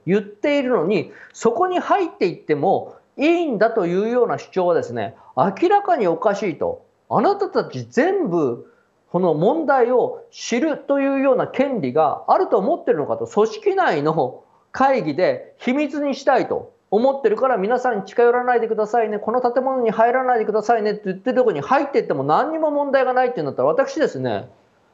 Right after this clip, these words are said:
北海道新聞の役員会にですね、入ってって取材したいぐらいですよ。お前ら何考えてるんだと。<laughs> それはダメで、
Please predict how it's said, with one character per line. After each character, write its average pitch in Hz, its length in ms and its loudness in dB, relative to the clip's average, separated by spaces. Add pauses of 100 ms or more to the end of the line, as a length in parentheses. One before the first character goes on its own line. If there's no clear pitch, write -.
(400)
北 208 160 2
海 349 220 2
道 330 140 2
新 311 200 -2
聞 196 80 0
の 147 120 0
役 165 320 2
員 349 160 0
会 175 180 2
に 123 60 -6
で 110 80 -4
す - 100 -12
ね、 110 200 -10 (220)
入 330 200 2
っ - 20 -4
て 285 120 -2
っ - 40 -2
て - 180 -6
取 202 120 -6
材 233 160 2
し - 80 -10
た 330 120 2
い 262 60 0
ぐ 196 80 0
ら 139 60 -2
い 120 40 0
で 110 60 0
す - 100 -6
よ。 117 60 -2
お 160 40 -2
前 285 140 2
ら 202 100 0
何 147 220 0
考 269 280 0
え 269 60 -2
て 208 100 0
る 139 80 -2
ん - 20 -6
だ - 100 -6
と。 - 420 -4 (160)
<laughs> - 140 -20
そ 214 220 2
れ 359 140 2
は 359 140 4
ダ 220 160 2
メ 269 160 0
で、 147 400 -2